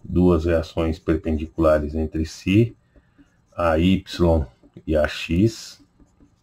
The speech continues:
Aqui um apoio B é um apoio móvel, vou colocar aqui apenas B e vou começar a resolver as reações.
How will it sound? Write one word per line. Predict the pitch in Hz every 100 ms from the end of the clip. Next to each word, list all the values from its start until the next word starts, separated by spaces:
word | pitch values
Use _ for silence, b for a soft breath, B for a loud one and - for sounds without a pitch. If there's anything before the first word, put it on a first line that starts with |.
| _ b b b b b b -
Aqui | 82 -
um | 87 90
apoio | 87 113 87 78
B | 87 85 85 - 87
é |
um | 87
apoio | 87 - 78 80
móvel, | 87 90 107 110 120 120 - -
vou | 82
colocar | - 85 80 87
aqui | 85 - 85
apenas | 78 85 87 85 80
B | 73 80 92 110 - _ _ _ _ b b b b b b b b
e | 90
vou | 85 98
começar | 101 101 95 - 92 101
a | 98 90
resolver | 90 95 104 95 80 85 87 90 _ _ _
as | 87 82
reações. | 95 95 - 80 69 - -